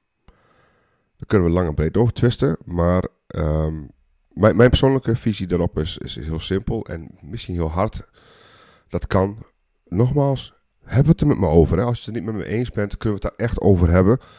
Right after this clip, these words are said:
Rationeel gesprek voeren. Ehm, maar abortus is moord. Je beëindigt het leven van een kind. En dat het kind nog niet geboren is, zwaar.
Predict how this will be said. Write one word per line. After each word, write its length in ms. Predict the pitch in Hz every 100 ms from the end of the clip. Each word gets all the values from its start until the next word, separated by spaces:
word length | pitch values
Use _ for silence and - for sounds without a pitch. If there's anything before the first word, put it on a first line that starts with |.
| _ -
Rationeel 420 | 101 101 92 90
gesprek 300 | - 107 107
voeren. 440 | - 95 95 101 - - - _ _ _ -
Ehm, 280 | 90 90
maar 120 | 90 -
abortus 360 | 95 120 101
is 100 | 85
moord. 300 | 73 50 - - _ _ _ - _ _ _ _ _ _ _ _ _ _ _ _ _ _ - -
Je 180 | - 104
beëindigt 360 | - 120 123 101
het 140 | -
leven 460 | 82 82 110 120 107
van 220 | - 98
een 120 | 87
kind. 340 | - 90 - - _ _ - -
En 60 | 95
dat 100 | 113
het 100 | 107
kind 120 | 131
nog 100 | 101
niet 100 | 98
geboren 400 | 71 87 117 131
is, 260 | 139 - -
zwaar. 440 | - - 82 139